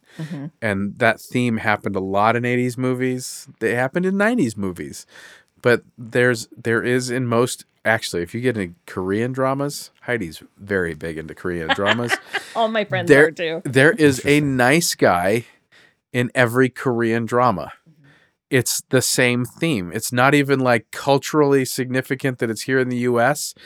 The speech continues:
Speaker 2: There is a nice guy in Korean dramas. And, uh, there's probably others in other ones too, but the thought of, of being the second place guy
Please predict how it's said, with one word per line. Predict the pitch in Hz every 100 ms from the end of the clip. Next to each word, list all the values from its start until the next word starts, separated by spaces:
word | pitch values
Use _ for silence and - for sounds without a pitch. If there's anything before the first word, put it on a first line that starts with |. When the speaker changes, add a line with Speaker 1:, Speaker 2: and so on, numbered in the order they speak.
| - - -
Speaker 2:
There | 123
is | 120
a | 117
nice | 110 120 131
guy | - 131
in | 127 123
Korean | - 127 127 123
dramas. | 120 104 92 95 - - - - _ -
And, | 120 117 113 - _
uh, | 120
there's | 117 113
probably | - 135 143 147
others | 139 135
in | 123
other | 123 135
ones | 110 98 -
too, | - 151 113
but | 110 117
the | 120
thought | - 135 139
of, | 131 110 107 _ - - _
of | 117 110 101
being | 127 135 139 131 123 -
the | 123
second | - 131 - 120
place | - 123 117 -
guy | 127 127 98 85 90